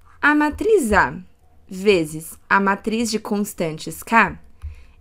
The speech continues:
é igual a algum lambda, uma constante lambda, vezes a matriz de constantes k.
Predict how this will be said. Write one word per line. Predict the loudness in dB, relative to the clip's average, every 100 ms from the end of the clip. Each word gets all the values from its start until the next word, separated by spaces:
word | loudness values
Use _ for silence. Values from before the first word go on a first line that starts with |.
| _
é | 2 2
igual | 4 6 6 4 0 -12 -20 -20 -20 -20 -10 4
a | 4
algum | 4 -2 -2 0
lambda, | 0 0 0 -2 -2 -6
uma | -6
constante | -4 -8 -4 -4 -4 -2
lambda, | -2 -2 -4 -6 -8 -16 -18
vezes | -8 0 2 2 0 -4 -6 -12 -4
a | -2
matriz | -2 -4 -4 -2 -2
de | -4
constantes | -4 -4 -4 -2 -2 -4 -6 -2
k. | 0 0